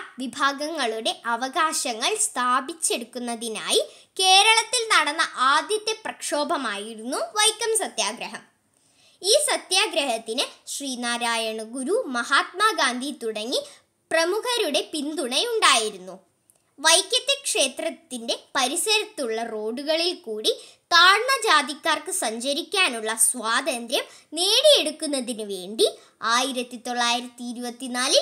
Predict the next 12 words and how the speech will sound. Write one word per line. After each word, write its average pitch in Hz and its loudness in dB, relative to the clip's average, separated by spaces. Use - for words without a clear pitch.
വൈക്കം 370 0
സത്യാഗ്രഹം 233 -4
ആരംഭിച്ചു. 403 -2
വൈക്കം 392 2
സത്യാഗ്രഹത്തോടനുബന്ധിച്ച് 311 0
ആയിരത്തി 427 2
തൊള്ളായിരത്തി 359 6
ഇരുപത്തിയഞ്ച് 285 -2
മാർച്ച് 269 -4
പന്ത്രണ്ടിനായിരുന്നു 233 -4
ശിവഗിരിയിൽ 427 -2
ഗാന്ധിജിയുടെ 247 -2